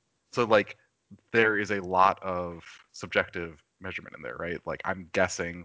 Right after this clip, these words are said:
you know, based on what I like, based on what I usually think is good, what I'm, you know, what I do well with, and then it's a matter of testing, <laughs> right?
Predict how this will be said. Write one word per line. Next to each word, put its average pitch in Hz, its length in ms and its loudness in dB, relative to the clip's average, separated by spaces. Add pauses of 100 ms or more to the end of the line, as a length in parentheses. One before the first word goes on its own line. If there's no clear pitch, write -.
(160)
you 80 100 -18
know, 85 160 -12
based 87 180 -6
on 87 100 -8
what 82 100 -8
I 82 60 -6
like, 104 440 6
based 90 180 -4
on 85 80 -10
what 85 100 -8
I 85 60 -8
usually 87 340 -8
think - 200 4
is 76 100 -14
good, 117 300 0
what 92 120 -4
I'm, 82 220 -12 (100)
you - 80 -18
know, - 180 -16
what 85 140 -12
I 71 160 -12 (120)
do 87 160 -10
well 90 220 2
with, 98 300 -2 (400)
and 98 180 2
then 90 420 2 (100)
it's 92 120 -10
a 87 100 -2
matter 85 240 -2
of 76 100 -10
testing, - 300 -6
<laughs> - 220 4
right? 151 140 10